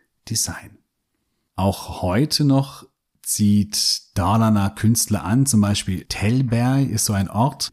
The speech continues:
der liegt eher so am südlichen Ufer des Siljansees, ein wunderbar malerischer Ort, nicht nur weil er so am Hang des, also so am Uferhang liegt,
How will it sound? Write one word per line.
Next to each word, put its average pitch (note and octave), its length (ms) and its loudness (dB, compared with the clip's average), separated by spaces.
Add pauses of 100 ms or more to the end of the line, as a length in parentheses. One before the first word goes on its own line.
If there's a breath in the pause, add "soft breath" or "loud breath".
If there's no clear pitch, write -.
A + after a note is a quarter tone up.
der A2 300 0
liegt - 600 -2
eher A#2+ 180 2
so A#2 80 2
am A2+ 100 4
südlichen C#3 640 0
Ufer C#3 340 -2
des A2+ 240 0
Siljansees, D3 720 0 (400 loud breath)
ein A#2+ 340 4
wunderbar A#2+ 800 2
malerischer G2 640 0
Ort, C3+ 280 -2
nicht C#3 220 0
nur A#2 100 2
weil G#2+ 120 0
er G#2 60 -2
so G#2 220 -4
am G2 500 2 (140)
Hang D3 580 2
des, - 300 -2
also F#2 240 -4
so - 120 -6
am F#2+ 140 -6
Uferhang C#3+ 600 0
liegt, - 640 -4